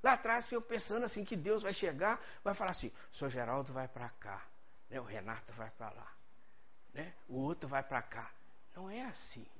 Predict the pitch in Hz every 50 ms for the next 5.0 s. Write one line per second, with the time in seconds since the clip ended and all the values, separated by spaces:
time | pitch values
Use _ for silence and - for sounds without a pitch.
0 | - - - - - - - - - 175 156 127 117 113 - - - - - -
1 | - - - - - - - - - - - - 202 185 254 247 233 269 269 247
2 | 202 - - 254 254 247 247 226 208 208 190 131 143 226 262 - - - - -
3 | 370 359 320 285 214 151 143 185 226 262 262 196 254 - - 254 277 254 233 220
4 | 233 269 302 285 226 254 254 208 175 208 247 269 269 - - - 180 143 -